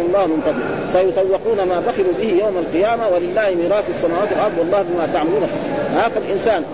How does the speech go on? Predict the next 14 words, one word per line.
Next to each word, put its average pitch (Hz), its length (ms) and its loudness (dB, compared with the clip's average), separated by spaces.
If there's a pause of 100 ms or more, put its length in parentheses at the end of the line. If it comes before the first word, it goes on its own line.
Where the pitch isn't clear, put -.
(220)
وأي 240 340 0
مال 220 340 0
إذا 185 160 0
أدي 226 340 0
زكاته 247 420 -2
لا 226 120 2
يسمى 190 480 -2
كنزا 131 240 -4 (840)
مهما 254 260 2
كان، 180 200 0
ولو 202 260 0
كان 220 160 0
قناطير 185 460 -2
مقنطرة، 180 560 0